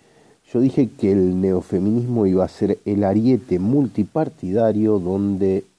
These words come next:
un pacto un complot pactado iba a instalar,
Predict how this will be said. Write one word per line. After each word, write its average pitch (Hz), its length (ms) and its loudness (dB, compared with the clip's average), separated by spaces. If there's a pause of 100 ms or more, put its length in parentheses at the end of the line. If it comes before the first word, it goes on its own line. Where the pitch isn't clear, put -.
(140)
un 87 240 -12
pacto 104 760 -6 (1700)
un 160 180 -4
complot 101 640 0 (760)
pactado 85 640 -4 (1120)
iba 147 180 0
a 147 40 4
instalar, 87 760 -2